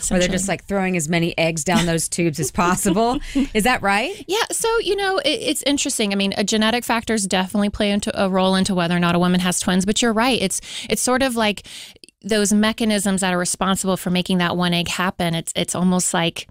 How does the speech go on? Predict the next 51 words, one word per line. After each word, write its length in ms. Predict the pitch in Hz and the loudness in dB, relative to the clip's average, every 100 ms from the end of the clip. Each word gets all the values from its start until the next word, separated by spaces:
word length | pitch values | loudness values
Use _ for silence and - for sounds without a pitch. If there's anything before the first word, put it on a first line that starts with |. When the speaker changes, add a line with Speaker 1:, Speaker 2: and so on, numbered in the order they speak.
| - | -10
Speaker 2:
because 360 | 185 - 196 190 | -8 -2 0 2
they've 140 | 185 | 0
been 280 | 180 180 165 | 2 0 2
dormant 500 | 190 185 202 190 - | 2 4 4 2 0
for 140 | 180 | -2
so 320 | 165 - 170 | -2 0 0
long, 360 | 170 180 180 170 | 2 2 2 0
they're 180 | 175 165 - | -2 -6 -6
sort 240 | - 196 | -2 0
of 80 | 180 | 0
getting 260 | - 180 170 | 0 0 0
recruited. 680 | 165 - 214 196 185 180 175 - - - | -2 -2 2 2 2 0 -2 -12 -16 -6
That 200 | 185 - - | -2 -2 0
egg, 320 | 185 185 - - - _ | 0 0 -4 -12 -18 _
it 140 | 202 - | -4 -2
could 160 | 262 | -2
just 180 | 302 - | -2 0
be 140 | 196 180 | 0 2
one, 320 | 202 247 208 | 2 2 2
but 140 | 185 | 0
then 120 | 185 | 0
it 140 | 180 - | -2 -4
just 240 | 175 - | -6 -4
divides 420 | 165 165 165 165 | -4 -2 -2 -2
into 220 | 190 165 160 | -4 -4 -4
two, 460 | - 180 156 156 | 0 2 0 -2
getting 260 | - 165 160 | -4 -2 -2
identical 580 | 156 165 160 165 - 151 | 0 0 0 -2 -4 -4
twins. 460 | - - - 165 | -4 -4 -2 0
Speaker 1:
Oh, 60 | 220 | 2
Speaker 2:
So, 200 | 180 170 | 4 2
Speaker 1:
interesting. 420 | 170 196 - 175 | 2 -2 -2 0
Speaker 2:
yes, 260 | 180 170 165 | 2 2 0
we 120 | 220 | 0
do 200 | 208 254 | 2 0
see 220 | 262 269 | 2 0
that 180 | 247 226 | 2 2
more 160 | 208 196 | 2 0
commonly 800 | - 185 185 185 180 180 175 165 | -2 0 2 2 2 2 2 0
with 320 | 175 175 170 | 0 -2 -2
individuals 640 | 170 165 170 160 165 165 | -2 -2 -2 -2 -2 -2
that 220 | - 147 175 | -2 -2 -2
have 120 | 165 | -4
a 60 | |
family 340 | - 285 370 370 | -2 2 2 2
history 300 | 349 - 330 | 0 0 -2
of 60 | |
twins. 380 | 320 320 320 285 | 0 0 2 0
And 180 | 202 190 | 0 2
then, 140 | 180 | 2
yes, 240 | 170 156 | 2 0